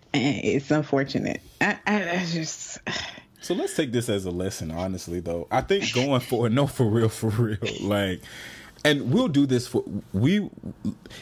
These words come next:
Speaker 2: if you have a person that is always talking about their haters, and
Speaker 1: I, that's so unattractive to me. That's such an unattractive. When I see, when I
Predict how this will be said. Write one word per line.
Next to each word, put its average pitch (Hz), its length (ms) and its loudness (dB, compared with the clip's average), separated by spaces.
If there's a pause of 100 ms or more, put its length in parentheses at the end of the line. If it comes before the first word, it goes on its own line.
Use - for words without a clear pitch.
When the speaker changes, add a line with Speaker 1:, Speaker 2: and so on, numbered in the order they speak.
(120)
Speaker 2:
if 139 160 4
you 330 100 8
have 110 300 4
a 98 40 -2
person 98 400 0
that 87 140 0
is 80 80 -6
always 92 340 0
talking 87 280 -2
about 87 260 0
their 87 140 0
haters, 92 440 -2 (1120)
and 127 280 4 (140)
Speaker 1:
I, 277 120 4
that's 302 260 2
so 214 180 4
unattractive 156 640 0
to 143 80 0
me. 123 280 -2
That's 247 300 0
such 202 240 2
an 165 80 2
unattractive. 151 580 -2
When 170 220 0
I 214 200 0
see, 226 460 -4 (300)
when 190 200 2
I 240 220 0